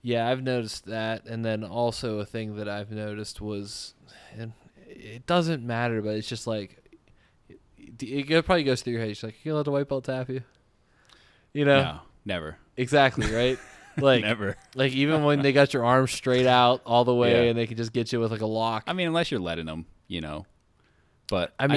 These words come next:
Speaker 2: think
Speaker 1: there's, but, but even if you're, like, kinda letting them, kinda not, you know, like, uh,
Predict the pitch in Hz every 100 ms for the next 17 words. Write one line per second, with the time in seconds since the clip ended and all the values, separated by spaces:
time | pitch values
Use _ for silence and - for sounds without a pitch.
0 | 139 147 156 120 - 131 139 123 117 127
1 | 131 123 95 - _ 135 135 131 131 123
2 | 120 107 - - - 123 131 135 135 131
3 | 131 120 131 123 123 131 156 147 127 120
4 | 117 110 110 107